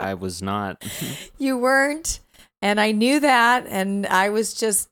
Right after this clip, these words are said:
Speaker 2: doing my healthy parental duty of bringing that to you. And I know that you were the only one sitting there with the v-, vegan junk food dessert. And I know you were feeling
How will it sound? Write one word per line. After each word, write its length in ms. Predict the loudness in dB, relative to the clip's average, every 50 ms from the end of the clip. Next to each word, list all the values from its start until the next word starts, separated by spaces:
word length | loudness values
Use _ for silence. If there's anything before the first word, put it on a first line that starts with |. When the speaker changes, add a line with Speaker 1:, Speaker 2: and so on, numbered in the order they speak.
| -12 -10 -4
Speaker 2:
doing 460 | -2 0 0 0 0 -2 -2 -4 -2 -2
my 300 | 0 0 0 0 -2 -2
healthy 440 | -4 -4 -2 -2 -2 -2 -2 -4 -6 -6
parental 560 | -6 -4 -4 -2 -2 -2 -4 -4 -4 -4 -4
duty 560 | -2 -2 -2 -2 -2 -2 -2 -2 -4 -6 -8 _ _ _ _ _ _ _ _ _ _ _ _
of 440 | -2 2 2 2 2 0 -2 -6 -4
bringing 320 | -2 -2 0 0 0 0 0
that 240 | 0 0 -2 -2
to 140 | -2 -2 -2
you. 320 | 0 0 0 0 0 0 0
And 120 | 0 0
I 80 | 0 0
know 380 | 0 2 2 2 4 4 4
that 140 | 2 2 0
you 120 | -2 -2 0
were 100 | 0 0
the 180 | -2 -4 -6 -8 _ _ _ _
only 640 | 2 4 4 4 4 4 4 2 2 2 2 2 2
one 360 | 2 2 2 2 0 0 -2
sitting 400 | -2 0 0 0 0 0 -2 -2
there 400 | -2 -2 -2 -4 -6 -6 -8 -12 _ _ _ _ _ _ _ _ _ _ _ _ -12
with 440 | -6 -2 0 2 2 2 0 -2 -6 _ _ _ _ _ _ _ _ -16
the 420 | -8 -4 -2 0 0 2 0 0
v-, 220 | -2 -4 -6 -12 -16 _ _ _ -18
vegan 680 | -16 -10 -4 -2 -2 0 0 0 -2 -2 -2 -2 -4 -4
junk 280 | -2 -2 -2 -2 -2 -4
food 460 | -2 0 0 0 0 -2 -4 -6 -10 _ _ _ -8
dessert. 520 | -4 -4 -2 0 0 0 0 0 -2 -6 -10 _ _ _ _ _ _ _ _ _ _ _ -4
And 120 | -2 0
I 80 | 0 0
know 220 | 2 2 2 2
you 200 | 2 0 0 0
were 80 | 0 -2
feeling 540 | -2 -2 -2 -2 -2 -2 -4 -6 -8 -10